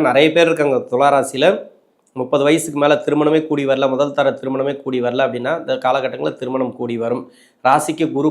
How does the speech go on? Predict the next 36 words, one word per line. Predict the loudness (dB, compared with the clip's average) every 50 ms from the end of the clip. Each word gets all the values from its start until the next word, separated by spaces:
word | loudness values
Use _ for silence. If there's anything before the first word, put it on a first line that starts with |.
| 0 2
பார்வை | 2 2 2 2 0 0
இருக்கு, | -2 -2 -4 -6 -6 -4 -4
சிறப்பு | -4 -4 -4 -4 -4 -4
அப்படின்னு | -4 -4 -6 -10 -10 -8
சொல்லலாம். | -8 -4 -4 -2 -4 -4 -6 -12 -20 _ _ _ _ 2
ராகு | 6 6 8 6 6
பகவான் | 4 4 4 4 4
அஞ்சாம் | 4 6 6 6 6 4
இடத்துல | 2 2 2 2 4 4
வர்றது | 4 4 4 4 2 2 2
குழந்தைகள் | 2 4 4 4 4 4 4 4 4
மூலமா | 4 2 2 4 4 4 4
நல்ல | 2 2 4 4 4
ஒரு | 4 4 4
லாபத்தை | 4 6 6 4 2 2 0 0 0
பார்க்கலாம். | -2 -2 -2 -2 -2 -2 -4 -6 -14 _ _ _ _ _
ஏன்னா | -2 0 0 2 2 4
சனியோட | 4 6 6 6 6 4 4 2
வீடு, | 2 2 2 2 2 2 0
வீடு | 0 0 0 0
கொடுத்த | -2 -4 -2 -2 0 0
கிரகம், | 0 0 0 0 -2 -4 -6 -8 -14 -20 _ _ _ _ _ _ 2
அஹ், | 4 4 6 8
ராகு | 6 6 6 4 2
பகவானுக்கு | 4 4 4 2 2 0 0 0
ரெண்டாம் | 2 2 2 2 4 2
இடம், | 0 -2 -4 -4 -2
சிறப்புன்னு | 0 2 2 2 0 -2 -2 0 0
சொல்லலாம். | 0 0 0 0 0 -2
பசங்க | -2 0 0 2 4 4
மூலிமா | 4 4 4 4 4
நல்ல | 4 4 4 6
ஒரு | 6 6 4 4
ஆதாயம், | 4 4 2 2 0 0 -2
பசங்க | -4 -4 -4 -4 -2 -2
மூலிமா | -2 0 2 2